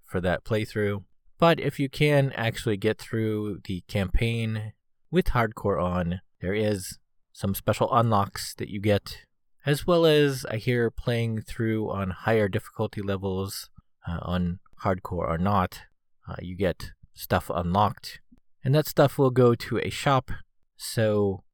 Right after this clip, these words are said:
any character on, you know, any playthrough can just go to the shop once it's been unlocked and, you know, buy it from the vendor. But again, since the first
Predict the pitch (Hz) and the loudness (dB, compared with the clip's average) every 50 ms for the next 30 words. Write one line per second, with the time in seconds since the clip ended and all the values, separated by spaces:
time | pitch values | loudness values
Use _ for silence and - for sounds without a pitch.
0 | _ _ _ - 156 160 165 147 - - 143 143 139 131 - - - 123 120 117 | _ _ _ 0 2 2 2 2 0 0 2 2 2 0 -2 -2 -2 0 0 0
1 | - - 101 104 104 101 101 104 104 98 90 - _ _ _ _ _ - 98 92 | 0 0 0 0 0 0 0 -2 -2 -4 -6 -10 _ _ _ _ _ -8 -6 -4
2 | - - 101 110 104 90 - - - 110 110 104 - - 110 107 107 104 104 101 | -4 -2 -2 -2 -2 -2 -2 -2 0 0 0 -2 -2 -4 -2 0 0 0 0 -2
3 | 104 - _ _ _ _ _ _ - - 98 92 98 90 - - 120 120 127 120 | -6 -10 _ _ _ _ _ _ -6 -6 -4 -4 -4 -6 -2 2 4 4 4 4
4 | 120 110 107 101 - - 110 101 101 - - - 101 98 107 - - - - - | 2 0 0 -2 -2 0 0 2 0 0 -2 -2 -4 -4 -4 -6 -14 -18 -20 -20
5 | - - - 98 92 90 - 87 87 90 87 82 82 73 - - - 85 85 82 | -6 -2 0 0 0 0 0 0 0 0 0 0 -2 -4 -6 -6 -4 -4 -2 -4
6 | 82 - _ _ _ _ _ _ _ - 90 87 82 76 80 85 87 87 82 - | -4 -8 _ _ _ _ _ _ _ -8 -6 -6 -4 -2 0 2 2 2 0 -2
7 | - - - 85 82 80 78 78 92 87 80 78 78 78 82 107 - _ _ _ | -6 -8 -6 -4 -4 -4 -4 -2 -2 -2 -2 -2 -4 -6 -6 -6 -8 _ _ _
8 | _ _ _ _ _ - 156 160 156 170 165 160 165 - - - - 180 190 - | _ _ _ _ _ 0 0 2 4 4 4 2 2 -2 -4 -6 -2 -2 -2 -2
9 | - - 185 175 151 131 - - - 160 165 151 - - - | -2 -2 -2 0 0 0 0 4 6 8 8 8 6 0 -12